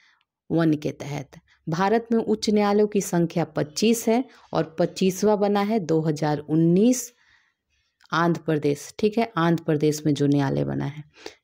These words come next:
नेक्स्ट है, बिहार के पहले मंत्रिमंडल कैबिनेट का गठन किया गया था, तो ये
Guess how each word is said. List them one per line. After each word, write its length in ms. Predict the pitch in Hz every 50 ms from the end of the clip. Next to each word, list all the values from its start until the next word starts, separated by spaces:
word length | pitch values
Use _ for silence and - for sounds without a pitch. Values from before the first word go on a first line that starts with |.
| -
नेक्स्ट 320 | 180 190 214 214 - - 226
है, 180 | 226 233 233 - _ _ - - _ _ 185
बिहार 440 | 170 190 175 170 190 190 202 214 214
के 280 | 208 - 190 196 214 - _ _ _ _ _ _ _ _ _ _ _ _ _ _ -
पहले 380 | 180 185 175 185 196 208 202 180
मंत्रिमंडल 800 | 175 175 170 170 170 - 190 185 190 190 190 185 180 202 220 214 -
कैबिनेट 540 | - 175 170 160 170 170 170 180 190 185 185
का 200 | - 175 165 165
गठन 380 | 147 156 160 156 156 185 202 202
किया 280 | 196 - 208 202 196
गया 220 | 190 202 202 196 190
था, 260 | - 220 214 247 277 - _ _ _ _ _ _ -
तो 80 | 180
ये 140 | 180 180 180